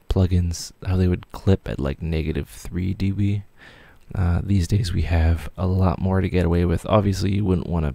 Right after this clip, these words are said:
be clipping in the master. I'm just saying, uh, we don't really have to worry too much about, uh, headroom as much as we do,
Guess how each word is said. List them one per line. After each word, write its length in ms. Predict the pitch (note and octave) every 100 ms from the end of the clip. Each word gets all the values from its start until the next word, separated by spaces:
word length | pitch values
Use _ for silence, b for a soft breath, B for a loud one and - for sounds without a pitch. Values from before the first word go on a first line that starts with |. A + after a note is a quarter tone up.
| - -
be 120 | F2
clipping 480 | - G2 - F#2+ F#2
in 80 |
the 80 | F#2+
master. 580 | F#2+ E2+ F2+ - C#2 - -
I'm 160 | F2
just 180 | D#2 -
saying, 400 | G2+ D#2+ C#2 F#2+ B B B B B B B -
uh, 240 | - - -
we 140 | F2+
don't 220 | F2 C#2+ -
really 200 | D2+ C#2+
have 200 | F2 F2+
to 80 | -
worry 440 | D2+ F2+ E2 D2 -
too 360 | - A2 G#2+ F#2
much 580 | C2 A#1 - - - - - _
about, 600 | - - C#2+ C2+ - - - - _ _ _ _ _ _ _ _ _ _ -
uh, 220 | - D2
headroom 560 | - G#2 E2+ D2 C2 - - _ _ _ _ _ -
as 180 | F#2 F2+
much 220 | E2+ C#2+
as 180 | B1+ - -
we 140 | - D2+
do, 300 | F2 C#2